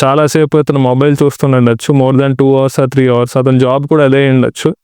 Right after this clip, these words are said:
లేదు, ఇప్పుడు యంగ్‌స్టర్స్, పది సంవత్సరాల నుంచి ఇరవై సంవత్సరాల మధ్యలో పిల్లలు చాలాసేపు మొబైల్ గేమ్స్ ఆడుతుంటారు లేదా వీడియో గేమ్స్ ఆడుతుంటారు, వాళ్ళకి రావచ్చు. లేదు, ఒక స్టూడెంట్ more than eight hours క్లాసెస్ అటెండ్ అవుతున్నాడు, అతను అటెండ్ అయినప్పుడు,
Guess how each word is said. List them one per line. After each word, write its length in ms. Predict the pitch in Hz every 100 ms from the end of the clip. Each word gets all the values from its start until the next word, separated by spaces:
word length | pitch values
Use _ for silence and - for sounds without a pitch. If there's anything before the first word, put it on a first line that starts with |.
| - - - - 143
లేదు, 180 | 151 147
ఇప్పుడు 240 | - 139 139 135 123 -
యంగ్‌స్టర్స్, 520 | 143 151 - 135 - - - _ _ - - -
పది 180 | 139 147 143
సంవత్సరాల 380 | 147 139 156 151
నుంచి 160 | 147 139
ఇరవై 160 | 131 143 147
సంవత్సరాల 360 | 139 - 143 139
మధ్యలో 240 | 135 135 127
పిల్లలు 300 | 131 131 127 123
చాలాసేపు 460 | 131 135 135 139 131
మొబైల్ 260 | 123 135 143
గేమ్స్ 220 | 139 135 131
ఆడుతుంటారు 400 | 120 127 123 127 131
లేదా 140 | 131 131
వీడియో 180 | 135 139
గేమ్స్ 200 | 139 123 131
ఆడుతుంటారు, 460 | 123 123 117 127 233 _ _ _ -
వాళ్ళకి 340 | 127 143 151 143
రావచ్చు. 420 | 139 135 127 - 170 - - - - 147
లేదు, 180 | 156 143
ఒక 100 | 127 123
స్టూడెంట్ 480 | 156 156 170 160 160 151 147 247 190 _ - _ 143
more 140 | 143 156
than 160 | 160 147
eight 140 | 147 151
hours 180 | 151 151 -
క్లాసెస్ 340 | 139 135 151 151
అటెండ్ 260 | 139 143 135
అవుతున్నాడు, 360 | 131 135 139 175 226 -
అతను 200 | 139 127
అటెండ్ 240 | 117 156 156
అయినప్పుడు, 340 | 151 143 151